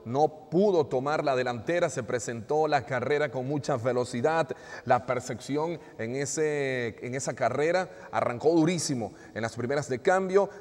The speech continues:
Doña Amarili V viene corriendo en lotes fuertes de ciento veinticinco mil en dos oportunidades.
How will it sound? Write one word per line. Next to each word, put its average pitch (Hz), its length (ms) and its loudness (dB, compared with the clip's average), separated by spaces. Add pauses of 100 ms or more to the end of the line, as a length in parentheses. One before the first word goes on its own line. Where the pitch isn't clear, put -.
Doña 170 360 2
Amarili 147 460 0
V 196 680 0
viene 131 180 2
corriendo 135 380 0
en 135 100 0
lotes 143 320 0
fuertes 156 580 0
de 120 880 0
ciento 147 420 0
veinticinco 123 600 -2
mil 165 220 0
en 139 100 -2
dos 139 180 0
oportunidades. 143 960 0